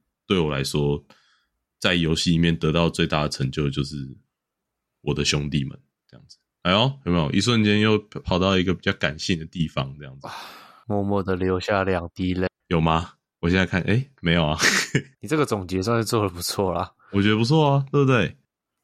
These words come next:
Speaker 2: 但是我回头来想的话，还是老话一句啊，不管廖-，
Speaker 1: 嗯。
Speaker 2: 不是，还是老-，
Speaker 1: 怎样？<laughs> 怎样？不管廖老大。
Speaker 2: 不是廖老大，跟他没有关系。还是老话一句啊，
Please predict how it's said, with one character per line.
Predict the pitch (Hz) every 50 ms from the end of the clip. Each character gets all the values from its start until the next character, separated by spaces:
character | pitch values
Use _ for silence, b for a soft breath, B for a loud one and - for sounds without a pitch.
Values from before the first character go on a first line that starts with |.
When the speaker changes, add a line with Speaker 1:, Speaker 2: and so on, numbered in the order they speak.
| _ -
Speaker 2:
但 | - 170
是 | 156 156 175
我 | 147 117
回 | - - 110 123
头 | 120 120 113 117
来 | 113 110 113
想 | - - 104 90 90
的 | 90
话， | 92 110 113 104 101 98 95 _ _ _ _ _ _ _ _ _
还 | _ _ 101 101
是 | 101 120 120
老 | 113 104 92 90
话 | 87 117 117 110
一 | 101 92
句 | 85 - - 107 101 92
啊， | 87 80 82 - _
不 | - 127 117
管 | 113 113 101 92
廖-， | - 117 117 110 104
Speaker 1:
嗯。 | - - -
Speaker 2:
不 | -
是， | 101 107 123 117 101 95 B B B B B B B
还 | - 110 110
是 | 117 117 139
老-， | 127 120 113 104
Speaker 1:
怎 | 82
样？ | 101 151 175
<laughs> | - - - - - - 170 156 135 -
怎 | - 143 123 208 180
样？ | 135 120 - - - -
不 | 156
管 | 147 131 101
廖 | 107 131 139
老 | 117 104
大。 |
Speaker 2:
不 | 120
是 | 135
廖 | 147 156 139
老 | 117 104 101
大， | 98 - 117 113
跟 | 104 113 120
他 | 120 120
没 | 117 110
有 | 104 101
关 | 92 101 101
系。 | - 98 95 92 B B B B B B B B B
还 | B - 123
是 | 131 143 165
老 | 147 123 113
话 | 107 135 151 139 113
一 | 113
句 | - - 131 113
啊， | 104 98 92